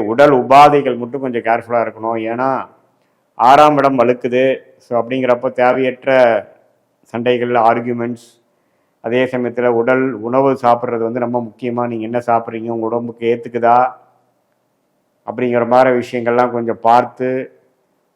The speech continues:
கொஞ்சம் டிசிப்ளினா இருக்கக்கூடிய தன்மை தேவைப்படுகிறது. அதே சமயத்துல கடன்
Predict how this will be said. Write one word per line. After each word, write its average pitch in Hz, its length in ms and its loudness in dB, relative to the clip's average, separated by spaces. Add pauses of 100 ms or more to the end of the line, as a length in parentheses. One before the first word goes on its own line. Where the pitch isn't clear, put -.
கொஞ்சம் 113 220 -6
டிசிப்ளினா 127 520 0
இருக்கக்கூடிய 113 420 0 (100)
தன்மை 120 220 0 (120)
தேவைப்படுகிறது. 113 680 -4 (120)
அதே 123 140 -4 (140)
சமயத்துல 120 360 -4 (500)
கடன் 131 300 -2